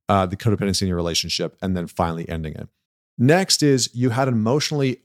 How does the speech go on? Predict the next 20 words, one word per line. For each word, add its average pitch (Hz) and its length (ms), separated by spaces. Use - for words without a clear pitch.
unavailable 101 1160
parent. - 440
This 170 340
is 226 260
a 131 100
very 131 280
interesting 120 640
one, 95 520
and 113 220
some 151 200
people 135 240
would 117 120
say 120 160
that 104 140
this - 200
is - 100
trauma. 139 640
I 107 60
don't 113 200
really, 107 380